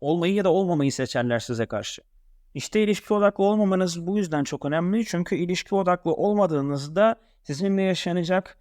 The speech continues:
bir ilişki kadınlar için bir ödüle dönüşüyor. Çünkü herkes sizden bir ilişki alamıyor. Sizden bir ilişki alabilmek için bir kadının bazı koşulları ve şartları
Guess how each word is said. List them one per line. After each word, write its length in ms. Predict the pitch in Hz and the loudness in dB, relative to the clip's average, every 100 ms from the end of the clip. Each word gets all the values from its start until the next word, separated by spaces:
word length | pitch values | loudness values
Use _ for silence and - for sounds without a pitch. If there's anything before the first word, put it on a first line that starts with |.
| _ _ | _ _
bir 220 | 143 156 - | -4 -4 -2
ilişki 760 | 156 156 151 - - 214 226 _ _ _ _ _ _ _ _ _ _ | -2 0 -2 -4 0 0 -2 _ _ _ _ _ _ _ _ _ _
kadınlar 380 | 147 156 185 190 | -2 2 2 2
için 280 | - 196 | 0 0
bir 100 | 190 - | -2 -2
ödüle 340 | 156 156 196 170 | -2 2 0 2
dönüşüyor. 380 | 135 113 127 - | -2 -2 -6 -4
Çünkü 200 | 151 160 | -4 0
herkes 360 | 156 170 165 | 0 0 -4
sizden 580 | - 156 143 151 190 170 | -2 -6 -2 0 0 -2
bir 140 | 156 - | -6 -6
ilişki 680 | 147 139 - - 175 196 - _ _ | -6 -4 -6 -4 0 0 -2 _ _
alamıyor. 500 | 139 156 151 107 62 _ _ _ | -2 0 0 -2 -6 _ _ _
Sizden 400 | - 127 190 202 | -12 -2 2 2
bir 100 | 208 | 2
ilişki 320 | 202 175 - | 0 0 2
alabilmek 460 | 185 170 175 196 208 | 2 4 2 0 -2
için 280 | 185 175 175 | -2 -2 0
bir 120 | 196 | 0
kadının 440 | - 156 180 202 | 0 0 2 2
bazı 240 | 170 180 190 | 2 2 0
koşulları 560 | 175 151 170 165 180 | -6 -6 -4 -2 -2
ve 80 | 202 | -4
şartları 640 | 180 170 156 - 143 196 | -2 0 0 0 -2 -2